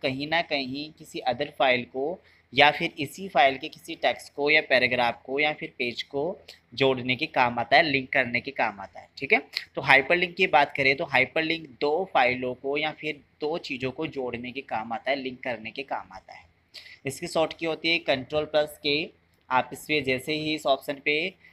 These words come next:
माउस पॉइंटर को लेके जाओगे आपको इसकी शॉर्ट की दिखा दी। ऐसे सभी ऑप्शंस के आप शॉर्ट कीज दे-, देख सकते हो। हम लास्ट में वीडियो के आपको इनकी सभी शॉर्ट कीज का एक अलग से वीडियो बना देंगे ताकि आपको अच्छे से समझ में आए और सभी प्रकार के ऑप्शंस की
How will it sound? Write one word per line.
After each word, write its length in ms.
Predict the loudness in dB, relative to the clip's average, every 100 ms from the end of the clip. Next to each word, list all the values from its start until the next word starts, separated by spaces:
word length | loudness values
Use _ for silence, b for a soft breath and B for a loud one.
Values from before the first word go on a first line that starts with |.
| b
माउस 260 | 6 6 4
पॉइंटर 260 | -4 -6 -6
को 120 | -2
लेके 300 | 0 0 2
जाओगे 340 | 4 4 6
आपको 280 | 4 4 -2
इसकी 200 | -8 -8
शॉर्ट 240 | -6 -6
की 100 | -4
दिखा 220 | -6 -6 -4
दी। 80 | 4
ऐसे 260 | 4 4
सभी 280 | -4 -2 4
ऑप्शंस 380 | 4 2 -6 -8
के 100 | 0
आप 160 | 0 0
शॉर्ट 180 | -6 -4
कीज 200 | -6 -4
दे-, 220 | -2 -2 -6 -2
देख 200 | 0 0
सकते 280 | -4 -8 -2
हो। 240 | -2 -2 -8 _ _ _ _ _ _ _ b b b
हम 300 | 0 0 -4 -16 _ _ 4
लास्ट 380 | 6 6 2
में 260 | 0 2 2
वीडियो 320 | 0 2 0
के 420 | 2 -2 -4 -6 _ _ _
आपको 260 | -4 -4 -4
इनकी 220 | -4 -6
सभी 220 | -6 -6
शॉर्ट 240 | -4 -6 -6
कीज 180 | -10 0
का 100 | 0
एक 180 | 0 -2
अलग 220 | 0 0
से 180 | -2 -6
वीडियो 260 | -4 -2 -2
बना 220 | -2 -2
देंगे 300 | -4 -4 -4
ताकि 320 | -2 -2 0
आपको 280 | -2 -2 -4
अच्छे 240 | -6 -6 -18
से 160 | -18
समझ 300 | -16 -12 -10
में 100 | -6
आए 220 | -2 0 0
और 180 | -4 -4
सभी 300 | -2 -2 -2
प्रकार 360 | -4 -4 -4 -4
के 60 |
ऑप्शंस 380 | -6 -6 -16 -16
की 200 | -12 -12